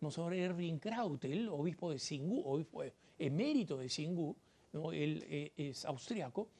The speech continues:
se vanagloriaba de haber gobernado su diócesis en la Amazonía, en Xingú, en, en Brasil, durante treinta años, y de no haber bautizado a un solo indígena,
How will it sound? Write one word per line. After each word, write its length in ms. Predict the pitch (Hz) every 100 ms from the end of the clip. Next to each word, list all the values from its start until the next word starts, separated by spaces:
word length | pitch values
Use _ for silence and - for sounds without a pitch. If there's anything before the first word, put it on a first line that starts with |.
| - - - - - -
se 200 | - 208
vanagloriaba 1080 | 180 180 185 175 170 165 151 185 180 285 262
de 100 | 220
haber 200 | 180 240
gobernado 640 | 240 226 175 220 320 277
su 260 | - - 185
diócesis 720 | 196 247 180 165 185 165 - - -
en 240 | 208 220 240
la 100 | 202
Amazonía, 580 | 156 143 160 214 220 160
en 100 | 147
Xingú, 560 | 156 156 220 233 202
en, 240 | 151 139 139
en 280 | 143 139 139
Brasil, 440 | 139 - 202 139 - - -
durante 320 | 190 170 156 156
treinta 400 | 269 277 240 220
años, 380 | 160 175 285 - - - -
y 100 | 180
de 140 | 180
no 220 | 196 262
haber 280 | 262 277 277
bautizado 800 | 233 190 160 151 - 240 226 208
a 100 | 180
un 200 | 240 233
solo 320 | - 247 233
indígena, 600 | 226 285 285 - 131 -